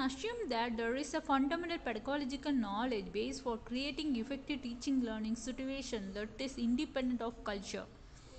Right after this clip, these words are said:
This hypothesis has in fact been tested in studies which show the standardized instrument designed to investigate general pedagogical knowledge is valid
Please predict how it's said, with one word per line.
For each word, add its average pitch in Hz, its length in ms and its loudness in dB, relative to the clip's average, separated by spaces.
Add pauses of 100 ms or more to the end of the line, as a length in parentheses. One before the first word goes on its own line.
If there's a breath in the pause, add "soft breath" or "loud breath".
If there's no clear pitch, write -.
(300 loud breath)
This 349 320 2
hypothesis 294 840 2
has 220 320 4
in 240 160 0
fact 302 360 2 (260)
been 311 340 0
tested 294 420 0
in 254 120 2
studies 254 680 -2
which 202 280 -4 (180)
show 311 300 -2
the 208 340 0 (800 loud breath)
standardized 277 800 2
instrument 254 600 2
designed 254 440 2
to 262 60 0
investigate 214 680 -2
general 226 300 0
pedagogical 233 720 -2
knowledge 240 600 0
is 226 200 -6
valid 220 540 -2